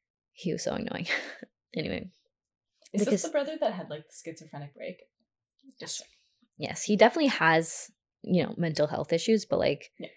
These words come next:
Speaker 2: don't we all?
Speaker 1: Yeah, he was being super annoying. <laughs> Anyway, um, the Kassabs as well, and there was a bunch of psychiatrists. And the psychiatrists went into a lot of detail, and there was a lot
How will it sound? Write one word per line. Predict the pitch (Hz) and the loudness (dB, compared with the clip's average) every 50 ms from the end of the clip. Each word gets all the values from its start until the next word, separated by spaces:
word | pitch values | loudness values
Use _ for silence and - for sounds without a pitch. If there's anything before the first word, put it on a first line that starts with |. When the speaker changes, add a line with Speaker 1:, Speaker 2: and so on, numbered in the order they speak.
| _ - | _ -6
Speaker 2:
don't | 175 - - | -4 -4 -4
we | - - | -8 -12
all? | - - - _ _ _ _ - - - - | -14 -16 -18 _ _ _ _ -20 -20 -16 -4
Speaker 1:
Yeah, | - 147 107 - - | 2 4 4 4 2
he | 156 - 151 | 0 -4 -4
was | - - - | -4 -4 -4
being | - - - | -4 -6 -6
super | - - - - - - - | -4 -6 -8 -8 -8 -10 -8
annoying. | - - - - - 196 190 - 185 - | -8 -8 -8 -8 -8 -8 -10 -10 -10 -16
<laughs> | - - 277 285 277 - 415 - | -14 -8 -8 -8 -8 -8 -8 -4
Anyway, | 170 - - - - - - _ _ _ - - | -4 -4 -2 -4 -6 -10 -10 _ _ _ -6 0
um, | - 180 170 160 156 151 160 208 - _ _ _ _ _ _ _ _ _ _ _ _ - _ _ _ _ _ _ _ _ _ _ _ - - - 214 | 2 4 4 4 0 -2 -6 -8 -10 _ _ _ _ _ _ _ _ _ _ _ _ -20 _ _ _ _ _ _ _ _ _ _ _ -6 -6 -2 0
the | 233 | 2
Kassabs | 220 233 220 - 170 165 175 185 | 2 2 4 2 4 2 2 2
as | 185 180 175 180 | 2 0 0 4
well, | 180 208 214 220 220 226 226 233 - - - | 6 8 10 10 10 10 8 8 6 0 0
and | 175 175 170 170 170 165 - - | 2 4 4 2 0 -2 0 2
there | 170 165 | 4 6
was | 170 170 165 - | 6 4 4 2
a | 185 | 0
bunch | 180 160 165 170 | 2 2 0 -2
of | 160 | -4
psychiatrists. | - 170 156 - - 147 - - - - - - - | -2 -4 -4 -2 0 -2 0 0 -2 -6 -6 -2 2
And | 180 190 196 190 - - - - - - - - - - - - - _ _ - - | 4 4 4 2 0 -10 -18 -18 -18 -18 -18 -20 -20 -20 -20 -20 -20 _ _ 10 10
the | 240 214 226 | 10 10 12
psychiatrists | - 285 262 277 277 294 - 415 403 - | 8 8 8 10 8 10 10 10 8 10
went | 339 285 285 | 8 8 8
into | 240 - 254 | 8 8 8
a | 214 | 8
lot | 180 170 165 156 147 | 8 10 8 8 8
of | 151 147 | 8 4
detail, | 160 147 147 - 139 143 | 2 0 0 0 -2 0
and | 135 | 0
there | 156 | 0
was | 151 151 | -2 0
a | 156 151 | 2 2
lot | 151 151 151 151 165 175 180 175 175 165 170 | 2 2 2 4 6 8 8 8 8 6 4